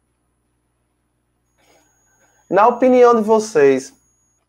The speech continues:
é necessário ainda professores e alunos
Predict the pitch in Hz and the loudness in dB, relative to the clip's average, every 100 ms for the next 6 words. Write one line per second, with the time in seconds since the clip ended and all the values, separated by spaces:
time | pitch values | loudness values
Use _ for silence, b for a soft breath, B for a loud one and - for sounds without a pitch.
0 | _ - 233 269 262 226 220 190 214 208 | _ -6 -4 -4 -4 -6 -2 2 2 2
1 | 160 202 208 - 185 - 165 - 175 220 | -2 -4 -6 -6 -10 -6 -10 -6 -2 -2
2 | 220 175 175 143 131 151 190 208 | -2 -2 -2 0 -2 -4 -6 -12